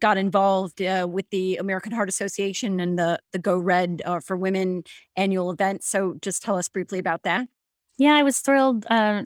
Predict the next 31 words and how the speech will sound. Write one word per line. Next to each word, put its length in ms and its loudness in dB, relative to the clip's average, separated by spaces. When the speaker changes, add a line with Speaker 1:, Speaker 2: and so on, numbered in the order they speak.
Speaker 2:
honored 280 4
to 120 -4
chair 340 0
that 300 0
last 400 -4
year 260 -4
for 240 -8
twenty 320 -2
twenty-one. 580 -2
It 120 -2
was, 240 -6
it 40 -4
was 140 -4
virtual, 640 2
unfortunately, 800 -2
but 300 2
the, 480 0
this 300 -4
year 340 2
it's 180 -4
going 280 0
off 240 2
live. 440 -4
And 360 -6
I 160 0
just 340 -2
was 140 -2
so 160 -2
grateful 600 -4
for 180 -8
what 380 -2